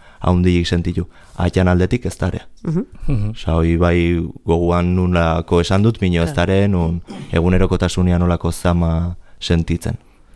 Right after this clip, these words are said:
Speaker 3: Mhm.
Speaker 1: Mm.
Speaker 3: Nahi zenun aiten zenun, bide ezberdina jorratu, bino baita ere eskolara joan bertzen.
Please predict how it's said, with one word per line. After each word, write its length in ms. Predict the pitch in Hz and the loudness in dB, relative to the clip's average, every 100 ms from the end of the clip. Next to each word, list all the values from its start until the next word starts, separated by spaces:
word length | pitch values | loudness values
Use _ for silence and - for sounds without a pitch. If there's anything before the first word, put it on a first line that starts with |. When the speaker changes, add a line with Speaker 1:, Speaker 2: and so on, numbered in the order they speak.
| - - - - | -20 -20 -14 -2
Speaker 3:
Mhm. 180 | 127 107 | 0 2
Speaker 1:
Mm. 220 | 90 85 - - - - | 0 -2 -8 -20 -18 -4
Speaker 3:
Nahi 200 | 113 107 | 2 2
zenun 220 | 117 113 | 2 2
aiten 240 | 110 110 110 | 2 2 2
zenun, 360 | 113 120 139 | 2 4 4
bide 260 | 113 113 113 | 2 2 2
ezberdina 420 | 107 117 113 113 | 2 0 2 0
jorratu, 420 | 107 113 117 117 147 | 0 0 0 2 0
bino 300 | 107 104 104 | 2 2 2
baita 200 | 101 107 | 2 2
ere 180 | 104 | 0
eskolara 380 | 101 - 110 101 | 0 0 0 0
joan 140 | 104 104 | 0 -2
bertzen. 360 | 98 147 104 | 0 0 0